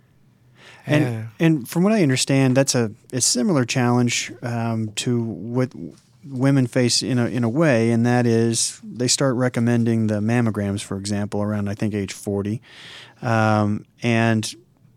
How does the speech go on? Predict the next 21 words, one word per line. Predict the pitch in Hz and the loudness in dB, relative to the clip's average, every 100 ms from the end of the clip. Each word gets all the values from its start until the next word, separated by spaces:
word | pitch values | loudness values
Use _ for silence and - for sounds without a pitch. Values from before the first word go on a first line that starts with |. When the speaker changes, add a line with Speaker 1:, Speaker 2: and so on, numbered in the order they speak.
| - - | -20 -20
Speaker 1:
there's | - 117 120 117 107 | -12 -2 2 2 0
difficulties | 113 113 131 131 117 110 113 110 107 - | -2 0 2 0 -2 -2 0 0 0 -4
getting | - 117 113 | -2 0 0
it | 110 98 | 0 0
done | 110 110 107 | 0 2 0
earlier, | 117 120 123 101 95 104 110 | 0 0 0 0 -2 -4 -4
Speaker 2:
Yep. | 147 | -6
Speaker 1:
but | 104 113 110 | 0 0 0
apparently | - 123 117 113 110 107 - - - - _ | 0 0 2 2 2 0 -2 -12 -20 -20 _
for | - 120 | -4 0
the | 107 | 2
women, | 107 113 110 101 | 4 4 4 2
particularly | 110 113 131 131 | -2 -2 -2 -2
those | 104 101 104 | 0 0 0
that | 101 - | -2 -6
have | - 117 139 | -4 -2 0
a | 117 | -2
family | 113 104 98 92 | -2 0 0 -2
history | 95 - 87 85 | -4 -4 -6 -6
of | 85 | -6
it, | 104 | -10